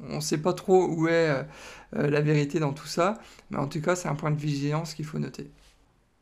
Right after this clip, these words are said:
Alors, pour conclure, je considère, sans, et sans surprise, hein, que le prix d'Unum est vraiment attractif actuellement, qu'il y a vraiment un potentiel de rendement du titre,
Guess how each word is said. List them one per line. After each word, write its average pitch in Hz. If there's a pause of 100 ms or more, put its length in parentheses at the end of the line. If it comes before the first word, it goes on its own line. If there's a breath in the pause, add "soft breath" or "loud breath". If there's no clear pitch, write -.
(120)
Alors, 147
pour 190
conclure, 202
je 208
considère, 160
sans, -
et -
sans 151
surprise, 165
hein, 151
que 151
le 139
prix 147
d'Unum 156
est 135
vraiment 151
attractif 151
actuellement, 147
qu'il -
y -
a 139
vraiment 180
un 160
potentiel 165
de 156
rendement 147
du 143
titre, -